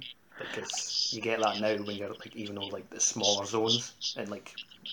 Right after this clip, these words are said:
when the monster leaves to go to a new zone, like, you basically have to chase it down.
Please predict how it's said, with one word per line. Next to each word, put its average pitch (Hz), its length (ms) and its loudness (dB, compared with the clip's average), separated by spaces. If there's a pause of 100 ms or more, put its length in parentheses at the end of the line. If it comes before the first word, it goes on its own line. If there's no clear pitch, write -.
(220)
when 104 120 -8
the 95 60 -6
monster 104 280 2
leaves 104 320 0
to 110 80 2
go 104 200 -2
to 98 80 4
a 101 80 0
new 98 120 -8
zone, 101 320 -6
like, - 200 -4 (1160)
you 104 100 -10
basically 104 360 -6
have 98 120 2
to 107 80 -12
chase - 280 -2
it - 100 2
down. 110 200 2